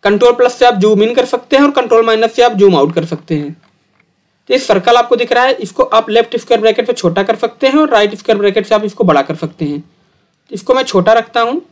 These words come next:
और यहाँ से selection बनाना start करता हूँ। अब mouse की left button को press करके selection बनाना start करेंगे। ये देखिए,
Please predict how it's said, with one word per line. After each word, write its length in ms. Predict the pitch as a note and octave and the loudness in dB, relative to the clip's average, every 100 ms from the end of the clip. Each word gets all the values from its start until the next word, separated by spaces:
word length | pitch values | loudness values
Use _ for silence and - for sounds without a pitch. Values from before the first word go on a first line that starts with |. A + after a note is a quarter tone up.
| _ _ _ _ _ _ _ _ _ _ _ _ _ _ | _ _ _ _ _ _ _ _ _ _ _ _ _ _
और 100 | A3+ | -2
यहाँ 140 | A3+ A#3+ | 0 -2
से 80 | A#3 | -2
selection 360 | A3+ G#3+ A#3+ | 0 0 0
बनाना 300 | A3+ G#3 A3 | 0 2 0
start 320 | A3 F3 E3 | 0 0 -2
करता 220 | D3+ D3 C#3+ | -4 -6 -4
हूँ। 240 | D#3 E3 _ _ _ _ _ _ _ _ _ _ _ _ _ _ _ _ _ _ - | -4 -8 _ _ _ _ _ _ _ _ _ _ _ _ _ _ _ _ _ _ -2
अब 100 | G3 | 0
mouse 300 | G#3+ G#3+ A#3 | 2 4 2
की 100 | - | 2
left 260 | G3+ G#3 A3+ | 2 2 0
button 240 | A3 A#3+ | -2 -2
को 60 | G#3 | -6
press 220 | F#3+ F#3+ | 0 0
करके 340 | - A3 C#4 F4+ _ _ _ _ _ _ _ _ _ _ _ _ | 0 -2 -2 -4 _ _ _ _ _ _ _ _ _ _ _ _
selection 360 | G#3+ G#3 G#3 A3+ | -2 -2 0 0
बनाना 280 | G#3 G3+ A3 | 0 2 0
start 300 | G3+ D3 - | 0 0 0
करेंगे। 300 | C3+ C3 B2 | -4 -4 -6
ये 1500 | E3 - - _ _ _ _ _ _ _ _ _ _ - | -10 -16 -20 _ _ _ _ _ _ _ _ _ _ -6
देखिए, 280 | D3 - E3 | -6 -6 -10